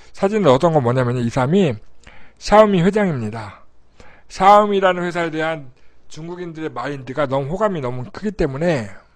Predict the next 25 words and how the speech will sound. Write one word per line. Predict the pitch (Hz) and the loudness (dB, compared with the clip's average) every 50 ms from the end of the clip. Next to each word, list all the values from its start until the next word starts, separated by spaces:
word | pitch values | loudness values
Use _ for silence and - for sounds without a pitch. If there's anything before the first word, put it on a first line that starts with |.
| - - - - - - - - - - - - - - - _ - - - _ | -20 -20 -20 -20 -20 -20 -20 -20 -20 -20 -20 -20 -20 -20 -20 _ -20 -20 -20 _
샤오미에서 | - - 196 214 226 214 202 180 165 | -4 2 4 4 4 4 2 -2 -2
뭘 | 131 123 156 202 226 | 2 4 4 6 6
내놓더라도 | 196 165 151 147 139 - - 131 117 107 98 107 101 87 - - - - - - - - - - - - _ - | 6 4 2 0 -4 -8 -8 -8 -8 -8 -8 -12 -14 -14 -16 -20 -20 -20 -20 -20 -20 -20 -20 -18 -20 -20 _ -16
믿는 | - 151 175 185 190 190 160 - | -12 -12 -10 -8 -8 -8 -10 -10
거죠. | - 107 - - - - - - - - - - - - - - - - - - - - | -12 -12 -14 -16 -20 -20 -20 -18 -20 -20 -20 -20 -20 -20 -18 -18 -18 -18 -20 -20 -20 -12
그러니까 | - 160 151 151 135 139 | -8 -4 -4 -2 -2 -2
앞으로는 | - - 185 180 175 170 175 160 | -4 -2 -2 0 0 0 0 -2
그 | - 143 131 | -4 -6 -8
기업에 | - - 156 170 175 160 170 | -6 -2 0 0 2 2 0
대한 | 156 160 151 143 139 | 0 0 0 0 0
호감도가 | 160 170 202 190 175 151 143 131 170 185 214 220 214 202 - - - - - - - - - - - - | -2 -2 -2 -2 -2 -2 -2 0 2 2 2 0 -2 -8 -16 -20 -20 -20 -20 -20 -20 -20 -20 -20 -18 -14
그 | - 131 | -12 -12
기업의 | - - 135 139 135 139 135 | -8 -4 -2 -2 -2 -2 -4
힘이라는 | - 220 233 233 220 214 196 175 147 | -6 -6 -6 0 2 2 2 2 0
얘기를 | 120 110 117 113 120 117 | -4 -6 -6 -6 -6 -6
해서 | 107 107 165 185 170 120 98 - - - - - - - - - - - - - - | -4 -2 0 0 0 0 0 -4 -6 -8 -8 -12 -16 -16 -16 -16 -16 -16 -16 -16 -12
최근에 | - - 190 185 202 190 180 147 | -8 -6 -4 -2 -2 -2 -2 -2
이슈가 | 127 120 - 160 156 143 | -4 -6 -4 -2 -2 0
되고 | 143 135 135 | 0 -2 -4
있는 | 127 127 120 | -4 -6 -8
말 | 113 104 101 | -8 -8 -8
중 | - 120 | -10 -10
하나가 | 110 107 117 127 151 | -10 -10 -8 -8 0
호감 | 151 - - - 220 214 185 143 | 4 4 4 4 2 -4 -6 -8
경제학, | 120 113 110 110 104 117 135 135 131 - | -12 -14 -14 -14 -14 -14 -12 -10 -10 -10